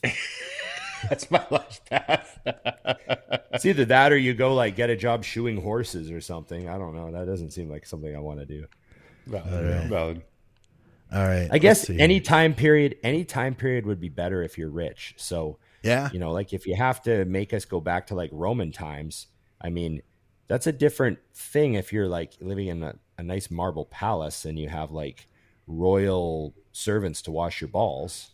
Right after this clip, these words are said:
Speaker 3: <laughs>
Speaker 1: Very key.
Speaker 2: You know?
Speaker 1: <laughs>
Speaker 2: But if you're just, like, a normal dude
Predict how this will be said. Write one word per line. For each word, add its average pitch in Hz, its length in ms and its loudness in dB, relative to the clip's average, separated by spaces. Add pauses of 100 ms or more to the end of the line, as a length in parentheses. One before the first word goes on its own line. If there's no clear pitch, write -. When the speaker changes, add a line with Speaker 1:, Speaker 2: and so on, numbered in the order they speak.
Speaker 3:
<laughs> - 1120 0
Speaker 1:
Very 107 240 -2
key. 90 300 -6 (160)
Speaker 2:
You 87 140 -6
know? 82 360 -4
Speaker 1:
<laughs> - 60 -20 (840)
Speaker 2:
But 82 160 -2
if 82 200 -6
you're 92 120 0
just, 92 200 -2
like, 85 320 -2 (480)
a 101 60 -4
normal 98 400 0
dude 92 580 -2